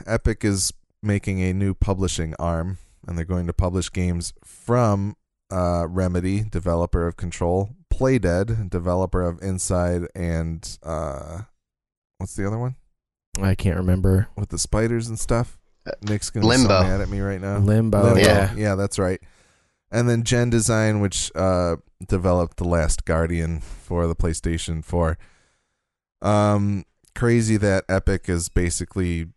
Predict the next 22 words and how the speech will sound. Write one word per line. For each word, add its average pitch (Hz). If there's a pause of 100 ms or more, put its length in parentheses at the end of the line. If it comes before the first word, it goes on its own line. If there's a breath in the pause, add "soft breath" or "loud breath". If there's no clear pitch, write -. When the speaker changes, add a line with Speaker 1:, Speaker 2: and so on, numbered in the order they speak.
(120)
Speaker 1:
becoming 90
the 87
one-stop 85
shop. 82 (1160 loud breath)
You 95
can 90
use 95
their 90
engine, 107
you 90
can 87 (280)
put 98
it 87
out 87
on 87
their 85
store, 104
they 90
will 85
help 87
you 80
publish. 95